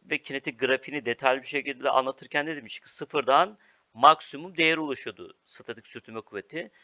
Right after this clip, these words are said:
Ve bu arada kinetik sürtünme kuvvetinden küçük olduğu değer de vardı, büyük olduğu değer de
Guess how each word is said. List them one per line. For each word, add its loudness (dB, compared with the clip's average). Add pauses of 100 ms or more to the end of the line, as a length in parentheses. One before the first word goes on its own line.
(300)
Ve 0
bu 8
arada 4
kinetik -6
sürtünme -8
kuvvetinden -4
küçük -14
olduğu -2
değer 6
de 2
vardı, 2 (380)
büyük -6
olduğu -2
değer 4
de -4